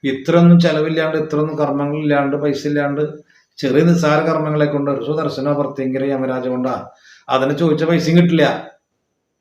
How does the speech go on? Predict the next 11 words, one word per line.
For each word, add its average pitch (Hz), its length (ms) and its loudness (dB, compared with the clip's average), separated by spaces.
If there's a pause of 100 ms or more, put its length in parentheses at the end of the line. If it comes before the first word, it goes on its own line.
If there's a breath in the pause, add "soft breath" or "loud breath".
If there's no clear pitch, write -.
(180)
കേട്ടാ. - 400 0 (400 loud breath)
അപ്പൊ 127 160 -2
ആ-, 147 180 0 (340)
അപ്പോഴും 180 560 4 (180)
കർമ്മിയുടെ 165 460 4
മനസ്സ് 165 380 0 (120)
ക്ലിയർ 143 220 2
ആയി 147 160 6
കഴിഞ്ഞാല് 131 640 -2 (120)
അതിനോട് 123 360 -8
നിറവുണ്ടായിരിക്കും. 123 800 -4